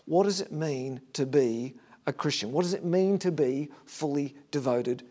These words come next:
to Jesus? You know, we've written up here every week that our sort of mission or our purpose is to be people who follow Jesus.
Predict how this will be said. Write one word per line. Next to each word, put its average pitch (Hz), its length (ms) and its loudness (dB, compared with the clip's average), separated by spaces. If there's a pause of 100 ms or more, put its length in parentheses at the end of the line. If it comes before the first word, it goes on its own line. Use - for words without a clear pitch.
to - 120 -8
Jesus? - 580 -10 (2750)
You 151 120 2
know, 147 100 4
we've 160 220 4
written 151 300 -4 (180)
up - 160 0
here 160 240 8
every 151 220 8
week 156 300 10
that 160 160 4 (260)
our 170 380 10 (100)
sort 170 220 2
of 151 100 0
mission 165 360 0
or 147 140 6
our 170 160 10
purpose 160 640 8 (300)
is 165 140 4
to 170 80 -2
be 156 140 2
people 156 320 0
who 151 80 2
follow 202 380 8
Jesus. 165 560 2